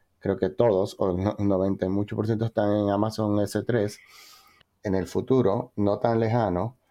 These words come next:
se podría usar servicios como, como Storm, que es algo en que se está trabajando en R G B, que es un, un trust-, ah,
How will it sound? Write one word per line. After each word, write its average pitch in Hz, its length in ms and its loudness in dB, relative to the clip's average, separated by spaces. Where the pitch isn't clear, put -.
se - 220 -4
podría 95 380 2
usar 113 580 -2
servicios 98 600 0
como, 92 920 0
como 90 260 -4
Storm, 120 680 -2
que 87 120 -4
es 90 40 -4
algo 98 240 0
en 95 60 -2
que 92 80 -12
se 90 120 -6
está 90 180 -4
trabajando 92 640 -2
en 92 80 -2
R 95 160 -2
G 107 220 -2
B, 104 280 -2
que 95 460 0
es 95 380 0
un, 104 520 0
un 95 360 -2
trust-, 127 400 0
ah, 110 200 0